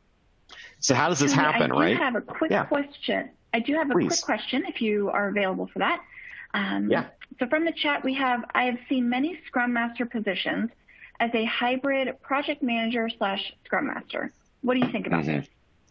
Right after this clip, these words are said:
Speaker 1: Yeah, that's a tough one because one, one, it's tough because project manager can mean different things to different organizations, and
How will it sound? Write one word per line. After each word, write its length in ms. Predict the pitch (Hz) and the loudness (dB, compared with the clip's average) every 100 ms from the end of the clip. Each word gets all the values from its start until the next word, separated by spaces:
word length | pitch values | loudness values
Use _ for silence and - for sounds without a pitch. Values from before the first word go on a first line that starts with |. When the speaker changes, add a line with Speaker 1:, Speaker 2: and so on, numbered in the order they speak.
| _ _ _ _ _ _ _ _ _ - - - - - - | _ _ _ _ _ _ _ _ _ -16 -12 -6 -2 -2 0
Speaker 1:
Yeah, 180 | 98 101 | 2 4
that's 240 | 110 120 | 4 4
a 40 | 120 | 2
tough 320 | - 101 - | 4 2 4
one 280 | 85 82 85 | 4 4 2
because 640 | 95 - 104 98 92 - - - - | 0 2 2 4 2 -2 -6 -20 -16
one, 300 | - 101 139 139 139 | -2 2 2 0 -2
one, 240 | 107 135 | 2 2
it's 160 | 117 - | 2 0
tough 280 | - 92 - | 2 2 2
because 240 | 101 98 - | 0 0 0
project 420 | - 101 92 - | 2 2 2 0
manager 400 | 87 87 87 92 | 2 2 2 0
can 160 | 90 | 0
mean 160 | 85 82 | 0 2
different 380 | 78 - 87 - | 0 0 0 0
things 340 | 85 87 87 | 0 0 0
to 80 | - | -2
different 320 | 82 82 85 | 0 0 2
organizations, 880 | 82 82 82 76 80 85 104 107 113 | 2 2 2 2 2 2 2 2 2
and 280 | 76 76 - | 0 0 -4